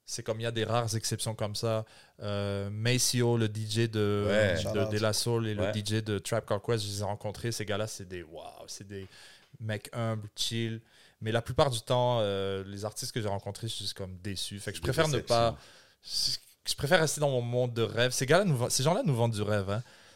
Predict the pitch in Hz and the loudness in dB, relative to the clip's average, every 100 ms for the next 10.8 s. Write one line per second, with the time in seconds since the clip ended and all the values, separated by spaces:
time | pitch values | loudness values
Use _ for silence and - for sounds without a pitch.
0 | - 135 156 170 214 170 156 190 160 139 | -4 0 4 10 10 10 10 10 12 12
1 | 135 147 175 175 - - - 127 165 156 | 12 10 8 2 -12 -20 -8 -2 0 4
2 | 135 147 135 120 120 123 123 135 143 - | 6 8 6 2 2 4 6 6 4 0
3 | - 113 113 - 113 110 107 117 - _ | -2 -4 -4 -4 -2 -2 -6 -10 -14 _
4 | _ _ _ 110 104 - 107 98 117 110 | _ _ _ -6 -6 -8 -12 -6 -4 -2
5 | 107 104 98 95 247 - 127 - 214 - | -2 -2 -4 2 2 2 -2 0 -2 -2
6 | 135 123 - 139 131 175 190 - 190 - | -2 0 0 -2 -2 -2 0 0 2 2
7 | - 110 92 - - 226 214 101 113 - | 2 0 -2 -8 -12 -6 -2 -2 -4 -4
8 | 202 - - 101 131 135 107 90 - - | -6 -4 -4 -2 0 -2 -4 -6 -10 -10
9 | 92 87 127 135 85 82 82 107 113 110 | -10 -6 -4 -4 -6 -8 -4 -2 0 0
10 | 143 123 104 98 - 131 - | -2 -2 -2 -4 -2 -4 -4